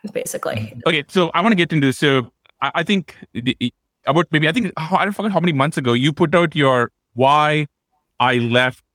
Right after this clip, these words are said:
Speaker 2: Vox video. Talk to us about the, the story and the build up to that. Like, how do you decide to be like, "Hey, I'm gonna leave, you know, what is obviously a very interesting role. I'm gonna go all in. I'm gonna kinda make a bet on yourself in something which you hadn't done before."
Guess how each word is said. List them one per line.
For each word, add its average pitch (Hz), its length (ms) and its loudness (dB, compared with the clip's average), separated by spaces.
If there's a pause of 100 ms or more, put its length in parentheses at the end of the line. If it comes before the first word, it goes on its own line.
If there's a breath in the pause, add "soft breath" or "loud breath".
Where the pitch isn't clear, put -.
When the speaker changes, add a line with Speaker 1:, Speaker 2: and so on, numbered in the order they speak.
(160)
Speaker 2:
Vox 117 640 0 (100)
video. 135 300 -2
Talk 254 140 2
to 339 60 -4
us - 200 -8
about 165 200 2
the, 117 140 -2 (120)
the 127 100 -4
story 160 380 0
and 135 80 2
the 120 60 -2
build 120 200 -2
up 123 120 -2
to 131 40 -10
that. 101 140 0
Like, 107 160 -2
how 165 120 0
do 185 60 0
you 180 60 0
decide 143 220 2
to 131 60 -6
be 131 60 -2
like, 123 120 0
"Hey, 127 240 -2
I'm 120 120 -2
gonna 131 240 2 (160)
leave, 165 540 -2 (260)
you 131 80 -2
know, 131 80 2
what 156 140 2
is 139 80 0
obviously 123 260 -2
a - 40 -4
very 117 180 0
interesting 110 320 -4
role. 131 280 2
I'm 120 120 0
gonna 135 140 2
go 120 200 2
all 127 300 2
in. 127 160 2
I'm 117 100 -2
gonna 127 220 2 (420)
kinda 254 140 0
make 214 100 4
a 190 60 0
bet 139 260 -4
on 123 180 -2
yourself 117 640 0 (300)
in 127 100 0
something 151 240 0
which 131 120 -4
you 123 80 -2
hadn't 120 300 -2
done 107 200 -2
before." 151 500 0